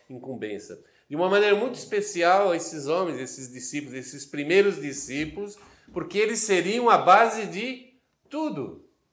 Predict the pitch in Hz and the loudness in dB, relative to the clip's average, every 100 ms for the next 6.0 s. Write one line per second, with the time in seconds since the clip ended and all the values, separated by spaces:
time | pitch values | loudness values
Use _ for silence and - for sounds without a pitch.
0 | _ _ _ _ _ _ _ _ _ - | _ _ _ _ _ _ _ _ _ -18
1 | 131 226 233 233 208 151 196 208 170 151 | -2 4 4 4 -2 6 8 8 4 -2
2 | 151 165 135 156 165 156 143 139 131 131 | 0 2 2 0 0 2 2 0 0 -2
3 | - 131 - 135 117 110 131 208 240 156 | -2 -4 -2 -4 -4 -6 -4 -2 -2 -6
4 | - 101 92 - 131 156 156 - 185 185 | -8 -10 -10 -8 -4 -4 -6 -12 -20 -20
5 | _ _ _ 170 190 - 202 196 190 | _ _ _ -4 -4 -4 -8 -8 -12